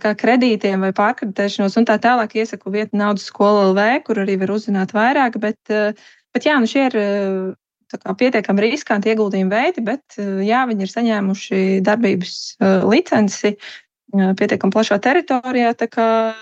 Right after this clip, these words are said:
tas, eh, tas nekādā ziņā joprojām negarantē ieguldījumu ienesīgumu.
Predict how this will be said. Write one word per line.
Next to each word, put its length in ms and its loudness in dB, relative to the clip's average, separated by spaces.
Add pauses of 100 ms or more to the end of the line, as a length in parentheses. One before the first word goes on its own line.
(200)
tas, 480 -8
eh, 300 -2 (720)
tas 260 0
nekādā 540 2
ziņā 400 2
joprojām 560 -2
negarantē 840 0 (200)
ieguldījumu 640 2
ienesīgumu. 680 -2